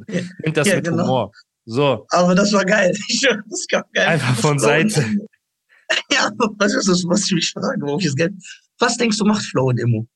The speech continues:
Speaker 1: Wo ist der?
Speaker 2: Bruder, er sitzt gerade, wahrscheinlich, er hat so einen normalen Job. Und er hat so geschafft, <laughs> dass seit zehn Jahren keiner mehr seinen Namen als Rapper erwähnt, ne?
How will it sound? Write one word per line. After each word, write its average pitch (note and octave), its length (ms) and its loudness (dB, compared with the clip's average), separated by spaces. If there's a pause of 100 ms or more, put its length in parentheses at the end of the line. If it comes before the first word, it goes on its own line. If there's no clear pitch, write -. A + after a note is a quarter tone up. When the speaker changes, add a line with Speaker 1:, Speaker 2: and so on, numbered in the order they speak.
(120)
Speaker 1:
Wo F3+ 100 0
ist - 180 -4
der? - 80 0
Speaker 2:
Bruder, F3+ 200 4
er D3 180 0
sitzt G3 300 -4
gerade, F3 300 0
wahrscheinlich, F3+ 340 0
er E3 80 0
hat D#3+ 80 -4
so E3 60 -4
einen C#3+ 80 -4
normalen D3 360 0
Job. B2 320 0 (440)
Und E3 160 0
er E3+ 120 4
hat G3+ 80 -2
so E3 120 -2
geschafft, D#3+ 460 0
<laughs> - 0 -
dass D#3+ 160 -2
seit D#3+ 200 0
zehn F3+ 300 0
Jahren F3+ 400 0
keiner F#3+ 340 0
mehr F3+ 240 -2
seinen D3+ 220 -4
Namen D#3+ 280 -4
als C#3 240 -10
Rapper E3 280 0
erwähnt, D3+ 480 -2 (240)
ne? F#3 280 2